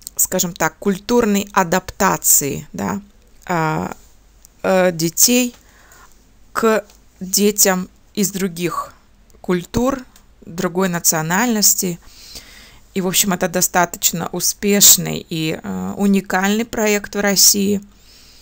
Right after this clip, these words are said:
а, который получил поддержку Института толерантности при библиотеке иностранной литературы. Это известная в Москве, в России библиотека,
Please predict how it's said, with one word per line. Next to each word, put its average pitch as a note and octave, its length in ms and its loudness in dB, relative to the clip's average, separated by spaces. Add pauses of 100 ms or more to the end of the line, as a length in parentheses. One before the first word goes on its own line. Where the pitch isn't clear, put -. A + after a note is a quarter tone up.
(560)
а, E3+ 200 2
который A#3 540 0 (480)
получил G3+ 560 2 (140)
поддержку F#3+ 920 2 (140)
Института G3 800 -4 (180)
толерантности F#3+ 1160 2 (960)
при F3 380 0 (180)
библиотеке F3 920 0
иностранной F3 840 -4
литературы. E3+ 800 -2
Это - 240 -8
известная E3 640 0
в D3 60 -14
Москве, E3 600 -2
в E3+ 60 -4
России D#3 420 0
библиотека, D#3+ 840 -6